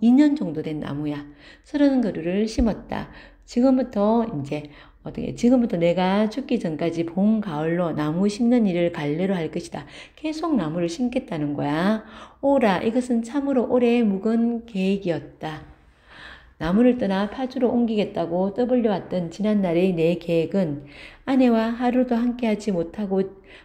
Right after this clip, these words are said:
못하고 뒤에 남은 자에게 슬픔만을 더하는 꼴이 되고 말았다.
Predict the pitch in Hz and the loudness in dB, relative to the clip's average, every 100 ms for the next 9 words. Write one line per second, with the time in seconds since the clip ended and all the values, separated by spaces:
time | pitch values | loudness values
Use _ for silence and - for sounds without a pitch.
0 | - 190 220 208 185 180 220 233 208 185 | -6 -6 -2 0 0 2 4 4 4 0
1 | 196 190 190 170 165 185 190 254 240 262 | 0 -2 -2 -2 -2 -2 -4 -6 -6 -2
2 | 240 190 208 214 196 160 175 180 - 214 | 0 2 2 0 -2 -4 -4 -4 -2 -2
3 | 208 208 185 170 156 151 147 - 147 | 0 -2 -2 -4 -6 -6 -8 -8 -8